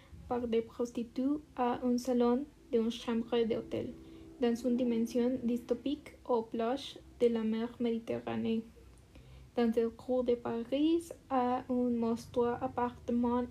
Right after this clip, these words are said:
étudiant. Et à tout moment, il portait le poids d'un monologue inter intense. Hors écran, il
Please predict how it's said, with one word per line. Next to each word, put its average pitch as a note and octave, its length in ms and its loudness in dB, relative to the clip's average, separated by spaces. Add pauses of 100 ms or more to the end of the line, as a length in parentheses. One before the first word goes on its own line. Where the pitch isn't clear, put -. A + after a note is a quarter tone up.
étudiant. A#3+ 500 -2 (880)
Et A#3+ 140 6
à A#3 80 0
tout C4 220 0
moment, C#4 440 2 (720)
il C4 120 0
portait B3 500 0
le A#3+ 180 2
poids A#3 420 0
d'un A#3+ 500 -2
monologue B3 600 0 (200)
inter A#3 360 0 (200)
intense. A#3+ 680 -2 (1400)
Hors B3 280 -2
écran, C4 500 0 (580)
il C4 180 0